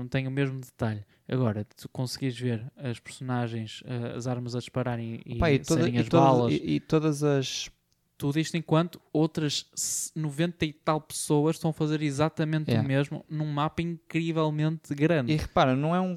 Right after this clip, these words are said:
Speaker 2: um Call of Duty daqueles tipo, eh, Team Deathmatch, em que tu
Speaker 1: Yeah.
Speaker 2: tens umas certas coisas em que tu
Speaker 1: Yeah.
Speaker 2: podes fazer. É um Battle Royale onde tu
Speaker 1: Podes
Speaker 2: tens
Speaker 1: fazer tanto.
Speaker 2: imensa, podes andar de carro, podes andar de avião, podes apegar naquela arma, podes trocar a arma, podes,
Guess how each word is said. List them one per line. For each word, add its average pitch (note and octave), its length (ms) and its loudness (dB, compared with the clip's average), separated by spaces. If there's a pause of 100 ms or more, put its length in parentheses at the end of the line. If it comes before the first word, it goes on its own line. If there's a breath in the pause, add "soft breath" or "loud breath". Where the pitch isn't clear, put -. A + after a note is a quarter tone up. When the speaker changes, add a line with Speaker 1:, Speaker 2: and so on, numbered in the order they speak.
(140)
Speaker 2:
um D#3+ 220 -4
Call E3 240 2
of D#3+ 200 2
Duty D#3 320 -2
daqueles E3 600 0
tipo, D#3+ 580 -2 (540 soft breath)
eh, C#3 540 6
Team D3+ 240 -2
Deathmatch, D3+ 600 0
em C3+ 100 -2
que - 120 -8
tu - 100 -6
Speaker 1:
Yeah. C3 160 2
Speaker 2:
tens B2+ 220 4
umas C3+ 320 0
certas C3+ 320 -2
coisas B2+ 320 -2
em C3+ 80 -4
que - 60 -14
tu C#3 80 -4
Speaker 1:
Yeah. - 180 -2
Speaker 2:
podes B2+ 180 0
fazer. A2+ 340 -2 (380 loud breath)
É C#3 100 0
um C#3+ 440 -2
Battle D3 260 0
Royale D3 380 4
onde D3+ 160 -4
tu - 160 -14
Speaker 1:
Podes D#3 240 2
Speaker 2:
tens D3 100 2
Speaker 1:
fazer C#3 140 2
tanto. A#2 440 -2
Speaker 2:
imensa, F#3+ 1040 2 (100)
podes D3 200 0
andar F3 100 -4
de D#3 100 -10
carro, - 220 -4
podes C#3 220 -2
andar D3+ 140 0
de D3 140 0
avião, C3+ 280 -2
podes C3 240 -6
apegar D3 260 -2
naquela D#3 320 -2
arma, B2+ 260 -2
podes - 240 -10
trocar D3+ 320 -2
a D3+ 60 0
arma, B2 320 -4
podes, - 320 -8